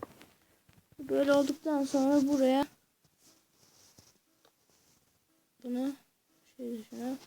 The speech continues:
ve buraya da redstone torcu koyuyoruz. Redstone torcumuz hazır. Ve buraya şimdi müzik kutusunu alalım. Burada.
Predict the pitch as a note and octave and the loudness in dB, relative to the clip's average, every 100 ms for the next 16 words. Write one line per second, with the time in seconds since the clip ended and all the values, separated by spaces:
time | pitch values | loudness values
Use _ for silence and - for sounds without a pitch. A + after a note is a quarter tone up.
0 | - _ _ _ B3 A#3 C4+ C4 C4 C#4+ | -20 _ _ _ -10 -6 2 4 4 4
1 | B3+ D4 D4+ - - D4+ D4 D4 - C#4+ | 6 6 6 2 0 4 4 4 6 6
2 | C#4 C4 C#4+ - G#3+ G#3+ G#3+ C#4 - - | 6 4 0 -2 -2 -2 -2 -4 -6 -14
3 | - _ _ _ - _ _ _ _ _ | -18 _ _ _ -20 _ _ _ _ _
4 | _ A#3 A3+ - A3 A3 A3+ A3+ G#3+ A3 | _ -16 -16 -12 -10 -8 -10 -10 -8 -6
5 | G#3+ G#3 G#3+ G3 A3 A#3 - - _ _ | -6 -6 -6 -6 -4 -6 -8 -12 _ _
6 | _ _ _ _ _ _ _ _ _ _ | _ _ _ _ _ _ _ _ _ _
7 | _ _ _ C4 B3+ C#4 C4+ B3+ C4 C4+ | _ _ _ -10 -8 -2 -2 0 -2 -4
8 | - _ _ _ _ - - B3+ B3 B3+ | -10 _ _ _ _ -12 -6 -2 2 2
9 | A#3+ - - - - C4 A#3+ G3+ G#3+ B3 | 2 -2 -10 -12 -6 -2 0 -2 -2 -6
10 | - - - _ _ _ _ _ _ _ | -8 -20 -20 _ _ _ _ _ _ _
11 | - - - - - - - - - G#3+ | -20 -20 -20 -20 -10 -2 0 0 -2 -10
12 | G3+ G3 A3 | -10 -14 -14